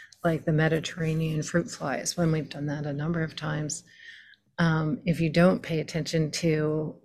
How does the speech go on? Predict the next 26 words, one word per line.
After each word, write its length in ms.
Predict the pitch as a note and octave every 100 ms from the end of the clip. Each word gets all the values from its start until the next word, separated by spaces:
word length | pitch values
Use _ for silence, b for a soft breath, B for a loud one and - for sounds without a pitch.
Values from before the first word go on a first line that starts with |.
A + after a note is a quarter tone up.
| _ _ -
to 240 | E3+ D#3
where 240 | D#3 D#3 D#3
they're 140 | D3+
spreading, 580 | - - G3+ G3 D#3 D#3+
then 160 | D#3 D#3
of 180 | C#3+
course 320 | - - D3 -
you 100 | D#3
can't, 440 | - - D3+ - - _ _ D3+
um, 460 | D#3 - - - - _
solve 400 | - - E2+ E3
anything. 580 | D#3+ D#3+ D#3 D#3+ D#3+ E3 _ - B B B B -
But 340 | F#3 F3+ - - _ _ _ _ -
one 280 | F3+ F#3+
of 60 | E3+
the 80 | D#3
biggest 580 | D#3 G3+ A#3+ D4 - -
things 340 | A#3+ B3+ B3
that 300 | D#3 D#3 -
anybody 420 | E3 B3+ A#3 D#3+
can 220 | - D#3+
do 380 | D3+ D#3 D#2+ D#3+
and 220 | E3 D2+
scientists 480 | - E3+ - - -
work 220 | F3+ F3
on 420 | D#3+ D#3+ - F3+